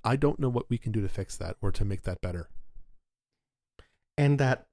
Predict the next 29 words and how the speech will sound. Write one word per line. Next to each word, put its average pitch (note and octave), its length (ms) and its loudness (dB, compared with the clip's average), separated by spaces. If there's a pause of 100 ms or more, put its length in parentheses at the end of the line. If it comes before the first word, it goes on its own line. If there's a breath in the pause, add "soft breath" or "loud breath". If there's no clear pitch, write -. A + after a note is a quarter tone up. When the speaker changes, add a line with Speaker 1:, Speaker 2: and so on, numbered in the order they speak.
Speaker 2:
pulls D3 320 0
at - 160 -4
threads B2 360 2
that G#2+ 80 0
are G#2 40 2
very A2 200 4
common G2+ 340 0
in F#2+ 100 2
our F2 120 0
society F#2 640 -4
as E2+ 100 -4
a E2+ 40 -4
whole, D2 680 -8 (920)
and G2 420 0 (240)
is A2 180 2
something A#2 300 2
we A2+ 140 4
all G#2+ 200 2
need G#2+ 140 2
to G#2+ 80 0
work G2 240 0
on F#2+ 440 0 (720)
through B2 280 0
tech - 420 -4
and G#2 180 -2
through A2 200 0
our G#2+ 80 2
society G#2+ 580 0
as, F#2+ 320 -4